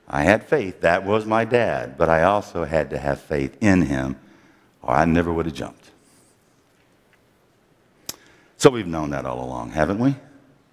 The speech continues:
Faith will lead to obedience. Believe that,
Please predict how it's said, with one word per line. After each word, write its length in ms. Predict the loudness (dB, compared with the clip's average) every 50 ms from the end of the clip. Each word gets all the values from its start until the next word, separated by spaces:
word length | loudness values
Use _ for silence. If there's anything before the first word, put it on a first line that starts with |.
| _ _ _ _ _ _ _ _ _ _ _ _ _ _ _ _ _ _ _ _ 0
Faith 560 | 4 4 4 4 2 -2 -2 -4 -8 -14 -20 -20 -20 _ _ _ _ _ -2
will 140 | 0 2 2
lead 500 | 2 2 2 0 0 -2 -4 -6 -10 -12 -18 -20 -20 _ _ _ _
to 180 | -8 -4 -2 -2
obedience. 760 | -2 -2 -2 -4 -4 -6 -10 -14 -16 -20 -20 -20 -20 -20 -20 _ _ _ _ _ _ _ _ _ _ _ _ _ _ _ _ _ _ _ _ _ _
Believe 480 | 2 2 2 2 -2 -2 -4 -4 -2 2
that, 400 | 2 2 2 0 -2 -4 -8